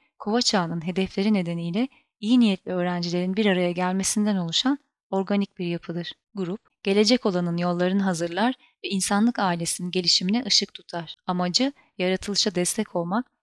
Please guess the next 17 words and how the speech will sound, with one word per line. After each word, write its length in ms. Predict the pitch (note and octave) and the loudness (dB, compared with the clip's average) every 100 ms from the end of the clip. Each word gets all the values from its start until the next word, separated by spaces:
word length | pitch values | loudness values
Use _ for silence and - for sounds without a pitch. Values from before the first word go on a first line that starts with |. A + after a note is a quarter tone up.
| _ G3+ | _ -2
yolu 160 | G#3 | 2
arayanlara 560 | G#3 F#3 F3 F3 F3 A#3 | 4 4 2 0 0 0
yolu 240 | G3 F#3 | 0 0
göstermektir. 840 | F3 E3+ - F3 F3 E3+ _ - - _ | -2 -4 -4 -4 -4 -8 _ -14 -14 _
Bu 80 | B3+ | -2
yol, 240 | G3 G3 C#4 _ - | 0 0 -4 _ -6
Himalaya 420 | G3 G3 G3+ F3 | -2 2 2 2
bilgeliği 500 | E3 E3 E3 E3+ B3 - _ _ | -2 -6 -4 0 -2 -2 _ _
ve 100 | G3+ | -2
beyaz 280 | F#3+ F#3+ - | 2 2 0
kardeşliğin 600 | - E3+ E3 E3+ - F3+ | -2 -2 -2 -2 -2 -2
yoludur. 420 | F3 E3+ E3+ F3 - _ | -2 -4 -6 -10 -18 _
Işığın 340 | F#3+ - A3 A3+ | -2 2 4 4
mücevherleri 720 | G#3 F3 E3+ F3+ F3 E3+ F3 | 4 2 0 -2 -2 -4 -6
kar 220 | - G#3+ | -2 0
amacı 300 | F#3+ F3 F3+ | 0 -2 -4
gütmez, 500 | E3 - F#3+ B3+ - | -8 -10 -6 -4 -6